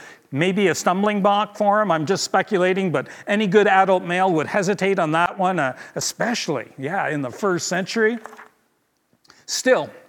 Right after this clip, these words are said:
Luke tells us that Cornelius is pretty passionate about his faith. He, he generously, he gave generously to those in need, and he prayed to God regularly. It is in one of these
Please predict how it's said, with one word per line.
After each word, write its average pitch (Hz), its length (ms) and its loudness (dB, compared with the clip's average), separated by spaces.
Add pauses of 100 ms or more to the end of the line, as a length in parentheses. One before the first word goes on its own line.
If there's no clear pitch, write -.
(1120)
Luke 247 260 2
tells 170 300 2
us 170 160 0
that 139 280 0 (300)
Cornelius 220 720 2
is 143 340 2
pretty 233 260 0
passionate 220 560 -2
about 143 220 0
his 127 160 -8
faith. 214 480 -2 (640)
He, 226 160 2
he 220 160 4
generously, 190 880 2
he 202 100 2
gave 220 320 2
generously 247 640 2
to 202 80 4
those 220 480 2
in 196 160 0
need, 208 260 -2
and 160 180 -2
he 170 100 -2
prayed 208 680 -4
to 170 120 -4
God 170 580 0 (440)
regularly. 131 680 -4 (1500)
It 175 80 0
is 185 160 2
in 185 240 0
one 175 160 2
of 180 100 0
these 170 320 0